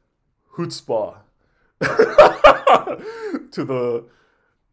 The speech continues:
to an infinite power,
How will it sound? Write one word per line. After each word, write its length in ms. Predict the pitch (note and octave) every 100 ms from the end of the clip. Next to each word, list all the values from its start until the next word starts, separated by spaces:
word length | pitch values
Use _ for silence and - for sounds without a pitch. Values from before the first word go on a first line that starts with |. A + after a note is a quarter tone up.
| _ _ _
to 160 | - C3
an 100 | A2 -
infinite 920 | C3 B2+ - - B2 A#2 A2 - - _ _
power, 540 | - A2+ G#2+ D#2 -